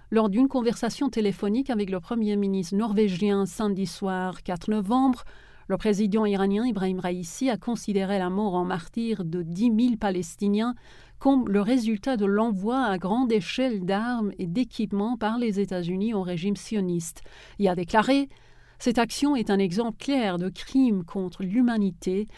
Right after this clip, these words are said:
et de génocide qui ne devrait pas rester impuni. » La Chambre des représentants des États-Unis a approuvé jeudi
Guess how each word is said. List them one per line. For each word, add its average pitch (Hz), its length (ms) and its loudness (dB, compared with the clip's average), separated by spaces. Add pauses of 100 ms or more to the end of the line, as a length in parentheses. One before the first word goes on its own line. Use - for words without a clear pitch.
(240)
et 214 80 2
de 220 140 4
génocide 233 800 0
qui - 180 0
ne 208 140 4
devrait 202 560 0
pas 247 240 -2
rester 190 440 -2
impuni. » 202 540 0 (680)
La 196 160 2
Chambre 226 420 0
des 208 100 4
représentants 202 680 0
des 175 220 -2
États-Unis 185 560 -2
a 196 80 2
approuvé 190 440 -2
jeudi 180 440 -2